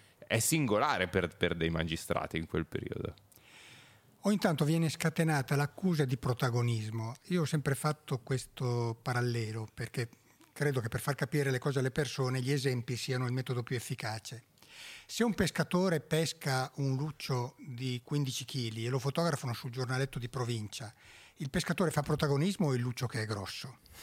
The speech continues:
Speaker 1: <laughs> Giusto. Poi c'è la sindrome del pescatore che il luccio col passare degli anni diventa sempre più grosso, però.
Speaker 2: E questa è una questione.
Speaker 1: <laughs>
Speaker 2: Allora forse dobbiamo tornare indietro un po' nel tempo.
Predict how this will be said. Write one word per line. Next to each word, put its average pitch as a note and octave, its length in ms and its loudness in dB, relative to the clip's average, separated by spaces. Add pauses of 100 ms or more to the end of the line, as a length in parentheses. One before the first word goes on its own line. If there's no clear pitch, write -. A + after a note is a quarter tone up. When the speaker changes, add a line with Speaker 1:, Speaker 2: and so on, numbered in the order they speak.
(140)
Speaker 1:
<laughs> - 420 0 (400)
Giusto. - 480 -8 (1000)
Poi C3+ 140 4
c'è B2+ 120 2
la G#2 100 4
sindrome A2+ 320 4
del A2+ 140 2
pescatore A#2 500 2
che G2 100 2
il G2 100 4
luccio A2+ 680 2 (220)
col G2 160 4
passare G#2 360 4
degli G#2+ 240 4
anni G2+ 200 4
diventa F#2+ 280 4
sempre F2+ 220 0
più F2+ 140 2
grosso, E2 440 0
però. E2 260 2
Speaker 2:
E D#3 300 -4
questa D#3+ 340 0
è - 640 4
una C3+ 120 4
questione. C#3 720 2 (420)
Speaker 1:
<laughs> - 300 -2
Speaker 2:
Allora F#3+ 240 2
forse F3+ 220 2
dobbiamo D3 260 4
tornare D3+ 300 4
indietro C#3+ 380 2
un B2+ 120 -2
po' D#3 100 0
nel C#3 160 2
tempo. B2+ 640 0